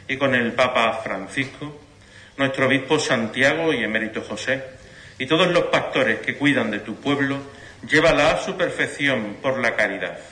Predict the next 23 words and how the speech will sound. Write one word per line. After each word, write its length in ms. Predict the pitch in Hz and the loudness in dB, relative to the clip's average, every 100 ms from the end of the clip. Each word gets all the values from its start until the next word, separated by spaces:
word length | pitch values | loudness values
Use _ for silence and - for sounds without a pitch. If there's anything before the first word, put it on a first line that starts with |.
| - - - - - - - - - - - - - | -20 -20 -20 -20 -20 -20 -20 -20 -20 -20 -20 -16 -2
Acuérdate 640 | 127 - 147 135 131 143 | 0 2 2 4 2 2
también 640 | 127 104 104 117 95 95 - - - - | 0 -2 -2 -2 -4 -10 -16 -20 -20 -4
de 120 | 139 135 | 0 2
nuestros 500 | 135 - 135 127 139 | 2 0 -2 -2 -2
hermanos 480 | 120 151 180 170 | 2 2 4 0
que 140 | - 147 | 0 0
durmieron 580 | 135 123 143 175 185 175 | 0 0 2 2 2 2
en 160 | 139 | 2
la 60 | 123 | 2
esperanza 680 | 120 - 113 127 143 170 156 | 2 0 2 2 2 0 0
de 100 | 117 | 2
la 180 | 117 | 2
resurrección, 800 | 113 117 - 117 104 107 131 117 98 - - - - - - - - | 2 -2 -4 -6 -6 -6 -4 -4 -4 -12 -18 -20 -20 -20 -20 -20 -6
y 80 | 147 | 2
de 120 | 139 | 2
todos 240 | 139 147 151 | 4 4 4
los 200 | 151 - | 2 2
que 160 | 156 | 2
han 140 | 120 120 | 2 2
muerto 340 | 143 143 147 | 2 0 0
en 160 | 123 113 | -2 -2
tu 120 | 127 | -2
misericordia, 1000 | 117 - 120 104 98 131 131 135 131 | -2 -2 -4 -4 0 2 2 2 2